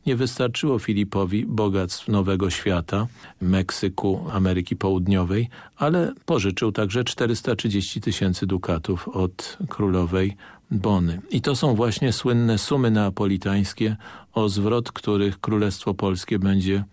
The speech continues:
ubiegało się bezskutecznie właściwie do czasów napoleońskich. To tworzyło razem tę legendę, że Bona jakoś obrabowała Polskę. Nie stroję się tutaj w szaty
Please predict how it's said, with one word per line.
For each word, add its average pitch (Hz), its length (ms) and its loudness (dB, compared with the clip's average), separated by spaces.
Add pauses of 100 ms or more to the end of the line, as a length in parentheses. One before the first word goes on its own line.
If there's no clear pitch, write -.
(140)
ubiegało 98 640 2
się 92 340 0 (320)
bezskutecznie 95 1040 -2 (360)
właściwie 92 640 -2
do 87 160 -2
czasów 87 440 -4
napoleońskich. 90 960 -2 (480)
To 143 160 2
tworzyło 110 520 2
razem 110 360 2
tę 110 220 2
legendę, 110 500 2
że 98 280 -2
Bona 104 360 2
jakoś 95 360 -2
obrabowała 98 760 0
Polskę. 101 580 -2 (120)
Nie 175 180 2
stroję 160 360 0
się 123 140 -2
tutaj 123 300 0
w - 80 -4
szaty 113 420 0